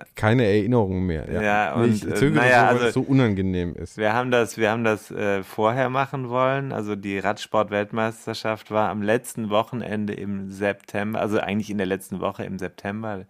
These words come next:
Speaker 2: Höhepunkt war das Straßenrennen, äh, die W M auf der Straße. Deswegen haben wir auch Philipp hier dabei, weil Philipp auch dort gewesen ist beim, äh, Straßenrennen. Ich glaube sogar bei mehreren Straßenrennen, richtig, Philipp?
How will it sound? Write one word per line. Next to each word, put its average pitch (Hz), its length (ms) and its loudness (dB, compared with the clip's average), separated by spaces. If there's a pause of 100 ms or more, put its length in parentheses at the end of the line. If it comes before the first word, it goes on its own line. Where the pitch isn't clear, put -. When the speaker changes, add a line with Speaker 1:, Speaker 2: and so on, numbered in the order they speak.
(320)
Speaker 2:
Höhepunkt 113 420 2
war 107 80 4
das 98 160 0
Straßenrennen, 113 920 -2 (840)
äh, 101 180 -6
die 98 220 -4
W 101 140 2
M 101 300 0
auf 104 180 -2
der 101 140 -6
Straße. 107 640 -4
Deswegen 104 480 -2
haben 107 140 -2
wir 85 100 -2
auch 87 80 -8
Philipp 120 640 0
hier 127 460 0
dabei, 127 560 2
weil 110 220 2
Philipp 113 360 -2
auch 120 220 4
dort 117 340 2
gewesen 90 440 -4
ist 101 320 -10
beim, 90 460 -6
äh, 92 220 -10
Straßenrennen. 95 760 -8
Ich 101 80 -18
glaube 98 240 2
sogar 92 260 0
bei 90 140 0
mehreren 92 400 -4
Straßenrennen, 90 640 -12
richtig, 98 280 -16
Philipp? 92 360 -14